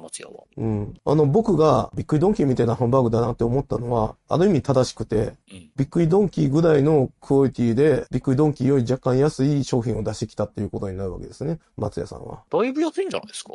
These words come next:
Speaker 2: ああ。
Speaker 1: 汁のクオリティの問題とかありますけど、あの、味噌汁。
Speaker 2: 味噌汁のクオリティがある。うん、そうだね。松屋の味噌汁は、あれは味噌汁とは言えないからね。
Speaker 1: びっ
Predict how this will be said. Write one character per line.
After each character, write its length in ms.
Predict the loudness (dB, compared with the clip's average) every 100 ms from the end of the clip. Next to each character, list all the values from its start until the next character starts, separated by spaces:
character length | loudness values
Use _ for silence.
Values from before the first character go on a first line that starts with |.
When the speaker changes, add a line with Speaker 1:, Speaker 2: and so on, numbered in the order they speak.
| -16
Speaker 2:
あ 60 | -2
あ。 40 |
Speaker 1:
汁 220 | -2 -2
の 80 | -6
ク 160 | -4 -4
オ 60 |
リ 60 | -2
テ 100 | -2
ィ 40 |
の 60 | -2
問 160 | 0
題 120 | 0 0
と 80 |
か 100 | -2
あ 20 | -4
り 80 |
ま 80 | -4
す 80 | -8
け 80 | -8
ど、 60 | _
あ 40 |
の、 60 | -10
味 140 | -6
噌 60 | 0
汁。 240 | 0 -2 -2
Speaker 2:
味 140 | 0
噌 100 | 2
汁 180 | 2 4
の 120 | 4
ク 140 | 2 2
オ 60 |
リ 60 | 2
テ 100 | 2
ィ 80 | 2
が 160 | 2
あ 60 | 2
る。 160 | 0 -2
う 100 | 0
ん、 240 | 0 0
そ 180 | 0 2
う 40 |
だ 120 | 2 2
ね。 280 | 0 0 -2
松 240 | -2 2
屋 80 | 2
の 80 | 2
味 120 | 2
噌 80 | 0
汁 300 | -2 0 2
は、 840 | 2 2 2 0 -2 -6 -8 -12 -4
あ 120 | 2
れ 80 | 2
は 100 | 4
味 100 | 2
噌 120 | 0
汁 200 | 0 2
と 80 | 2
は 80 |
言 140 | 2 4
え 40 |
な 120 | 4
い 40 | 2
か 140 | 0
ら 100 | -4
ね。 100 | -2
Speaker 1:
び 60 |
っ 120 | -2